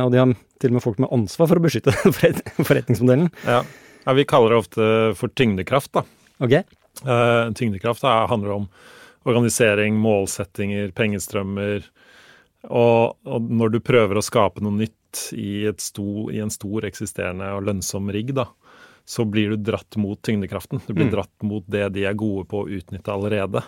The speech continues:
Speaker 1: Ja.
Speaker 2: Eh, og på en måte du kan få en, en effekt der innovasjonen, eh, på en måte, at,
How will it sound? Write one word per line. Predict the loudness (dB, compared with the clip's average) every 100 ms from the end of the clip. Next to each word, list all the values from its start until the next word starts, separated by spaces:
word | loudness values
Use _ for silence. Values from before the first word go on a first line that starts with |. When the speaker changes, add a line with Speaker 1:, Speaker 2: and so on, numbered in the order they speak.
| -8
Speaker 1:
Ja. | -4 -4 -4 -20 -20 -20
Speaker 2:
Eh, | -6 -2 0 -2 -4 -6
og | -8 -8 -6 -4 -4 -4 -4 -8
på | -8 -4
en |
måte | -4 -4 -6
du | -6
kan | -8
få | -8 -6 -4
en, | -6 -8 -8
en | -8 -8 -8
effekt | -10 -12 -10
der | -6 -6 -6 -12
innovasjonen, | -10 -8 -8 -8 -10 -10 -8 -10 -12 _ _ _ -14
eh, | -10 -10
på | -10 -8
en | -6
måte, | -6 -8 -8 -6
at, | -4 -4 -4 -4 -6 -6 -8 -10 -10 -8